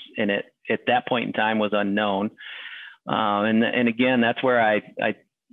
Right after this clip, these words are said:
you know, I look back in my life and saying, "Man, how, how, how did we even survive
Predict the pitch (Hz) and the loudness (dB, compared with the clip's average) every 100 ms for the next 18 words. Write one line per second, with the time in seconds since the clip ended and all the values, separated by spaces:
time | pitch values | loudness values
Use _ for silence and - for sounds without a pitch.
0 | - 120 120 117 113 113 117 131 - 117 | -10 -2 2 2 2 0 0 0 0 0
1 | 117 113 107 104 110 85 107 - 107 101 | 2 0 0 2 2 0 -4 -4 -2 -2
2 | - - - _ - 127 123 202 - 127 | -6 -18 -20 _ -4 -2 0 -2 -2 -2
3 | 151 - - - 190 180 - - 170 160 | -2 -4 -4 0 0 0 -2 -2 0 -2
4 | 127 120 117 101 104 92 101 107 104 95 | -2 -2 0 -2 -4 -2 0 0 0 -2